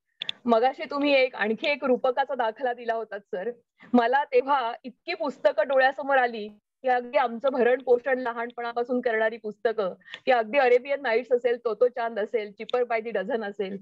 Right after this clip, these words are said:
ओल्ड मॅ-, ओल्ड मॅन and the sea असेल, किंवा वैऱ्याची एक रात्र, किंवा एक होता कारवर, अग्निपंख,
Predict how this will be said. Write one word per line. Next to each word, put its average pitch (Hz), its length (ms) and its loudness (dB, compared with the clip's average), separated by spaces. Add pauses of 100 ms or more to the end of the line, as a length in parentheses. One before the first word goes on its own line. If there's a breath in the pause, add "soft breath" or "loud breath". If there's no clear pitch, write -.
(260 loud breath)
ओल्ड 247 240 4
मॅ-, 269 200 -6
ओल्ड 254 240 4
मॅन 285 200 0
and 254 120 2
the 247 120 2
sea 254 300 0
असेल, 240 260 0
किंवा 269 160 0
वैऱ्याची 247 440 -2
एक 247 160 0
रात्र, 214 320 -4 (100)
किंवा 226 320 -4
एक 226 200 -4
होता 233 180 -6
कारवर, 202 440 -4
अग्निपंख, 202 560 -6